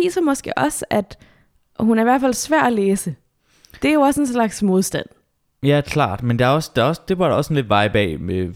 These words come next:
Speaker 2: med Frida
Speaker 1: Med Frida,
Speaker 2: B,
Speaker 1: ja,
Speaker 2: der
Speaker 1: det er
Speaker 2: med sådan,
Speaker 1: rigtigt.
Speaker 2: "Hvad synes du overhovedet, det var hyggeligt?" og sådan noget.
Speaker 1: Ja.
Speaker 2: Øhm, og så siger han en masse ting med, at nu, øh, noget med mausen og noget med hjertet og sagens kerne.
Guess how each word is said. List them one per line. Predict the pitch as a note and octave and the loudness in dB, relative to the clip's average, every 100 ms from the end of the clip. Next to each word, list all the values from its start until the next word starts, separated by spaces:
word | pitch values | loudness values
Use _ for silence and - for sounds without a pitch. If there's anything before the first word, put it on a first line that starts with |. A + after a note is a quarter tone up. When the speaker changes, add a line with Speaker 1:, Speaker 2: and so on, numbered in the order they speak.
| - | -12
Speaker 2:
med | G2+ | -12
Frida | F2+ - - | -8 -2 0
Speaker 1:
Med | F2 | 2
Frida, | G#3 C4 F#4+ B3+ F#3 | 4 4 4 2 0
Speaker 2:
B, | |
Speaker 1:
ja, | - - | -2 -2
Speaker 2:
der | |
Speaker 1:
det | F2+ | 0
er | |
Speaker 2:
med | |
sådan, | F#2+ F#2+ | 0 0
Speaker 1:
rigtigt. | G#2 G2 | -2 -4
Speaker 2:
"Hvad | F#2 | -4
synes | - E3 | -4 -6
du | - - | -4 -2
overhovedet, | F#2+ G2 F#2+ | -2 0 0
det | F2+ | -2
var | F2 | -2
hyggeligt?" | G2 F2+ F#2+ F2 G#2+ | -4 -6 -6 -8 -10
og | - F#2 | -14 -12
sådan | F2+ | -8
noget. | F#2 - - _ _ - | -8 -8 -12 _ _ -8
Speaker 1:
Ja. | F3+ F#3 - | -8 -8 -4
Speaker 2:
Øhm, | G#2+ G#2 G2+ | -2 0 -2
og | - G#2 | -4 -2
så | A2+ | -4
siger | - A2+ | -2 -2
han | G2+ G2+ | 0 -2
en | F#2+ F2+ | -2 0
masse | F#2+ F2+ F#2 | -2 -2 -8
ting | - - E2+ | -8 -8 -4
med, | F2+ | -2
at | F2 | -2
nu, | F#2 F#2 F#2 | -2 -2 -2
øh, | F2+ F2 E2+ - | 0 -2 -4 -8
noget | - F#2+ F#2 | -4 -2 0
med | |
mausen | F#2 E2+ E2+ - F#2 | 0 -2 -4 -4 -2
og | F2+ | 0
noget | F2+ | 0
med | F2+ | -2
hjertet | F2 E2+ E2+ F#2+ F2 | -2 -2 -4 -4 -6
og | |
sagens | - F#2+ - | -4 -4 -4
kerne. | - C3 C#3+ D#3 | -2 0 0 -2